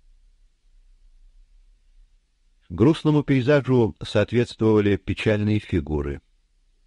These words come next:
В деревне жила бездомная дурочка Аграфена, она бродила по полям и бессвязно вспоминала о своем умершем ребенке. Отец младенца был неизвестен.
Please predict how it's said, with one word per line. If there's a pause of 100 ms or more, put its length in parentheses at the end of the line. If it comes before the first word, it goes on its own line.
(240)
В
деревне
жила
бездомная
дурочка
Аграфена, (760)
она
бродила
по
полям
и
бессвязно
вспоминала
о
своем
умершем
ребенке. (760)
Отец
младенца
был
неизвестен.